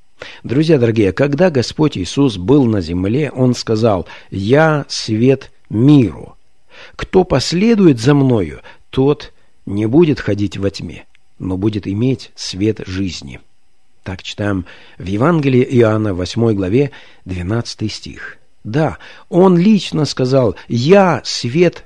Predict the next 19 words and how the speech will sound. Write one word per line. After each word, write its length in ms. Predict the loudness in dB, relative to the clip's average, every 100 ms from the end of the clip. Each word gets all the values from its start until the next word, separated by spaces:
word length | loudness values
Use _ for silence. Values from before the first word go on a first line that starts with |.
| -2
миру. 640 | 2 4 4 0 -8 -18 -20 -20 -16
Кто 240 | -2 0
последует 720 | 0 -2 0 4 6 6 4
за 160 | 4 2
Мною, 320 | 4 2 0
тот 320 | 2 0 0
не 160 | -4 -4
будет 400 | 0 2 0 -2
ходить 360 | -4 -2 -4
во 160 | -4 -4
тьме, 360 | -4 -10 -12 -16 -20 -18
но 220 | -6 -4 -2
будет 400 | 0 0 -2 -6 -10
иметь 540 | -2 2 2 -2 -12 -16
свет 640 | -14 -8 -2 -2 -2 -10 -20 -18
жизни". 640 | -12 -10 -10 -12 -16 -18 -20 -20 -20 -20 -6
Да, 160 | -4
друзья, 320 | -2 -4 -6 -14 -20 -6
хотите 440 | -2 2 2 2